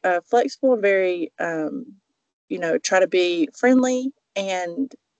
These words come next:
uh, if you need help, you gotta let me know. I, I don't know unless you tell me. Uh, make sure that you're take,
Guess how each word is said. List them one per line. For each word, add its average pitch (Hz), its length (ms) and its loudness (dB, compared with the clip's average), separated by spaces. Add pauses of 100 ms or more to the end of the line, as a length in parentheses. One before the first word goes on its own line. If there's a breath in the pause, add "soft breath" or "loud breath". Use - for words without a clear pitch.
(140)
uh, 175 260 -8
if 180 140 -8
you 190 100 -8
need 208 320 2
help, 233 260 4
you 214 120 -4
gotta 202 160 6
let 196 180 2
me 208 100 -4
know. 262 200 2
I, 196 100 0 (120)
I 180 80 0
don't 185 200 -6
know 180 140 -6
unless 185 320 -12
you 262 60 -14
tell 208 200 -6
me. 180 200 -10 (800 soft breath)
Uh, 185 100 2
make 220 220 2
sure 320 140 4
that 359 160 0
you're 330 100 2
take, 285 220 4